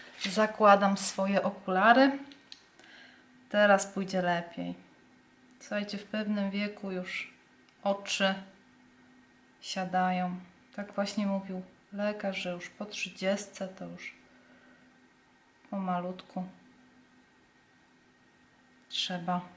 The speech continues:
się rozglądać za okulistą. Dobra, nieważne. E, biorę teraz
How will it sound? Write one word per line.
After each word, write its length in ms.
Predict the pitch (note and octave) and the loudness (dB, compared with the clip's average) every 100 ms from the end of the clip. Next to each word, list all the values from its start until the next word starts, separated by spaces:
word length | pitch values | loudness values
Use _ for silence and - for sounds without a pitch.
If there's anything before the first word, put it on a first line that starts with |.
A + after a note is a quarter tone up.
| - - - - - - | -20 -20 -20 -20 -20 -12
się 180 | - G#3+ | -4 0
rozglądać 680 | F#3 F#3 - E3+ E3+ F3+ F3 | 0 -2 -4 -4 -2 -2 -2
za 120 | E3+ | -6
okulistą. 580 | E3+ - F3+ - D#3+ F#3 | -4 -2 -2 -2 4 8
Dobra, 300 | A3 - D#3+ | 8 8 8
nieważne. 440 | A#3+ A3+ F3+ - - - - - - - - - | 10 12 10 6 -4 -14 -18 -12 -8 -8 -8 0
E, 420 | G3 G3+ G3 G3+ G3+ - - - _ _ _ - - _ - _ _ _ | 6 8 8 6 -2 -14 -20 -20 _ _ _ -20 -20 _ -20 _ _ _
biorę 600 | G3 F#3 A#3 A#3+ G#3+ G#3 - - - - - _ _ _ _ _ _ _ _ | -6 4 6 8 6 4 0 -16 -20 -20 -20 _ _ _ _ _ _ _ _
teraz 500 | G#3 G3+ G3 G3 - | 0 6 6 6 0